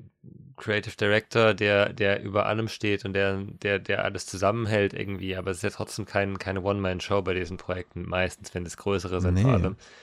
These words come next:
Speaker 1: Und,
Speaker 2: Du
Speaker 1: äh,
Speaker 2: kannst noch so ein guter Game Director sein, wenn deine Leute operativ nicht auch wirklich gut implementieren,
Speaker 1: Ja.
Speaker 2: dann wird's halt auch nicht ein Game of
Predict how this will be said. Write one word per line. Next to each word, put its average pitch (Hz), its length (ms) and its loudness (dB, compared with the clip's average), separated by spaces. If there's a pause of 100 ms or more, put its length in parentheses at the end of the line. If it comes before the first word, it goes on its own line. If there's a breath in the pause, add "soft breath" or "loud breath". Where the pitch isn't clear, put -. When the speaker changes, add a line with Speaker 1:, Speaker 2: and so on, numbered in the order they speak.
(360 loud breath)
Speaker 1:
Und, 95 280 -4
Speaker 2:
Du - 60 -6
Speaker 1:
äh, - 120 -6
Speaker 2:
kannst 110 180 6
noch 110 100 8
so 123 100 6
ein 110 60 6
guter 110 180 6
Game 101 200 6
Director 101 380 6
sein, 98 260 6
wenn 95 160 6
deine 92 220 6
Leute 92 360 6
operativ 101 580 2
nicht 98 140 2
auch 92 140 0
wirklich 90 200 2
gut 107 160 4
implementieren, 101 720 4
Speaker 1:
Ja. 98 140 4 (340 loud breath)
Speaker 2:
dann 95 280 6
wird's 107 220 6
halt 98 140 6
auch 95 260 4
nicht 98 320 4
ein 95 220 6
Game 87 240 6
of 85 140 2